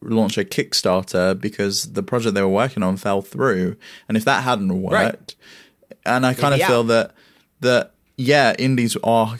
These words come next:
Speaker 1: harder to make, and your point is totally valid that a lot of people are having to remortgage homes. You know, we saw that with a bunch of games, but you've also got these bigger studios that are helping.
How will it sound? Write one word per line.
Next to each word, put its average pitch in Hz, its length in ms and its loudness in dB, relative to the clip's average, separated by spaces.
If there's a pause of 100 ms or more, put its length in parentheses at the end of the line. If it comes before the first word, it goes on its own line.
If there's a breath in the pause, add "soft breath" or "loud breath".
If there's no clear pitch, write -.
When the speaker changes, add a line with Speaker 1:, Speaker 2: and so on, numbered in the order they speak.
Speaker 1:
harder 120 380 2
to - 160 -4
make, 101 400 0
and 95 100 -2
your 98 140 -2
point 101 260 -4
is 95 220 -4
totally 95 280 -2
valid 98 360 0
that 92 100 -2
a - 20 0
lot 98 120 0
of 92 40 -6
people 95 240 -6
are 98 120 0
having 98 180 -2
to 95 100 -6
remortgage 92 440 -2
homes. 92 480 -2
You 92 80 -2
know, 87 80 -4
we 95 80 -6
saw 92 260 -4
that 90 220 -4 (100)
with 92 220 -4 (260 loud breath)
a - 60 -8
bunch 110 340 0
of 92 140 -2
games, 90 400 -4
but 110 260 -2 (380 loud breath)
you've 120 160 -4
also 160 320 2
got 127 340 0
these 110 160 -2
bigger 117 240 -2
studios 107 680 -2
that - 180 -4
are 110 280 0
helping. - 680 -4